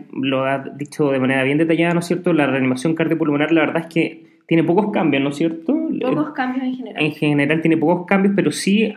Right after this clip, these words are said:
Speaker 1: lo más importante, y era la respuesta a nuestra pregunta, que hay que priorizar sí o sí la extracción fetal rápida, ¿no es cierto?
Speaker 2: Claro. Si
Speaker 1: Y
Speaker 2: yo te pudiera hacer un resumen rápido, Max,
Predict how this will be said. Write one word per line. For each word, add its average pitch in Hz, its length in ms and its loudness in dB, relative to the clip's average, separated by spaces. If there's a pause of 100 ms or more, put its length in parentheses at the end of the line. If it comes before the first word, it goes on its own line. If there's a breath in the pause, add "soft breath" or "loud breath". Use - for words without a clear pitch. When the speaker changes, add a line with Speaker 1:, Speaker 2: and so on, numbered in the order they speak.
(100)
Speaker 1:
lo 143 160 2
más 160 120 2
importante, 175 540 0
y 131 120 2
era 135 100 2
la 143 80 2
respuesta 143 340 -4
a 165 40 0
nuestra 165 200 -2
pregunta, 160 340 2
que 156 80 2
hay 147 60 0
que 151 80 0
priorizar 139 540 0
sí 170 260 0
o 170 60 2
sí 180 160 0
la 165 80 4
extracción - 580 -4
fetal 127 340 0
rápida, 120 300 -10
¿no - 80 -20
es - 60 -18
cierto? - 220 -2
Speaker 2:
Claro. 202 240 -2 (360 loud breath)
Si 202 140 -6
Speaker 1:
Y - 60 -6
Speaker 2:
yo 262 60 -4
te 294 100 -4
pudiera 294 220 -4
hacer 311 160 -6
un 294 100 -2
resumen 285 420 -6
rápido, 320 400 -6
Max, 349 400 -10